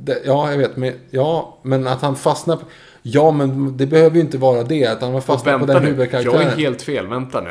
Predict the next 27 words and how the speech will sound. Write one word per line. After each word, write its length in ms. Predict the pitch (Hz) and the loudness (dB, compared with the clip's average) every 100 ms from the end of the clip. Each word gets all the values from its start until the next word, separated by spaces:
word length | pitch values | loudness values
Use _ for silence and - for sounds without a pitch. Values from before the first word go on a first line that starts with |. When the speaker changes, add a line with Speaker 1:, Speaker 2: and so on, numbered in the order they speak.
| - | -8
Speaker 2:
Är 160 | 156 185 | -6 -4
det 60 | |
inte 200 | 202 147 | -6 -8
f-, 200 | 123 - - | -10 -12 -14
nej, 160 | 110 | -10
Speaker 1:
Det 60 | 92 | -6
är 40 | 95 | -2
Speaker 2:
vänta 140 | 139 160 | 0 0
Speaker 1:
Jake 120 | 151 | 0
Speaker 2:
nu. 40 | 135 | 0
Speaker 1:
Gyllenhaal. 460 | 220 214 123 104 - - | 0 0 -2 -4 -6 -6
Speaker 2:
Och 280 | 123 120 123 | -2 -2 -2
det 60 | |
är 20 | |
inte 200 | 170 170 - - | -4 -4 -12 -8
alls 400 | 113 165 175 - | -2 0 0 -4
Fox 340 | - 101 - | -6 -8 -8
som 180 | 113 107 | -10 -6
gör 400 | 98 87 90 90 - _ | -6 -6 -6 -10 -18 _
Spider-Man, 640 | - - 95 80 87 90 120 - _ | -18 -10 -10 -10 -12 -12 -14 -18 _
det 260 | - 107 95 | -14 -12 -10
är 240 | 113 127 | -8 -8
Sony. 500 | 127 - 196 180 104 - - _ _ - | -8 -4 -2 -2 -6 -12 -20 _ _ -10
Speaker 1:
Ja. 80 | |
Speaker 2:
Men 180 | 160 180 | -6 -4
gör 200 | 139 143 | -4 -6
Sony 680 | 151 - 139 120 117 113 | -8 -8 -8 -8 -10 -10